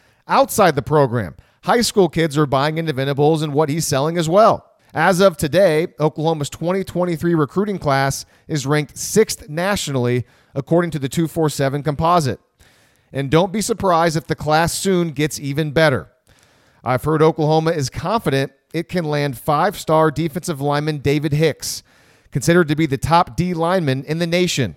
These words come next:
according to two four seven and Rivals. The last eight months were necessary for the next four months. Fall camp is where the final pieces of a team are developed. Todd Bates told us that yesterday.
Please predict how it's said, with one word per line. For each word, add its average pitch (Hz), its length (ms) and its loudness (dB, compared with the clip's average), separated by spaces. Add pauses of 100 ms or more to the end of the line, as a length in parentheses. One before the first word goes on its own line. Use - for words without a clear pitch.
(140)
according 143 320 -4
to 113 60 -10
two 147 180 -4
four 135 240 -2
seven 156 400 -2
and 135 260 -6
Rivals. 120 560 -2 (640)
The 156 100 0
last 220 400 2
eight 220 180 0
months 190 480 -2 (140)
were 180 200 2
necessary 135 840 0 (400)
for - 100 -2
the 160 140 2
next 131 420 -4
four 208 300 2
months. - 460 -6 (460)
Fall 247 340 4
camp 208 340 -2
is 156 120 0
where 165 140 2
the 135 80 -4
final 180 340 0
pieces 170 340 -6
of 156 120 -2
a - 20 -4
team 151 340 -4
are 131 140 0
developed. 120 540 -2 (440)
Todd 156 240 4
Bates 170 280 2
told 185 200 2
us 165 120 -2
that 175 180 2
yesterday. 165 600 0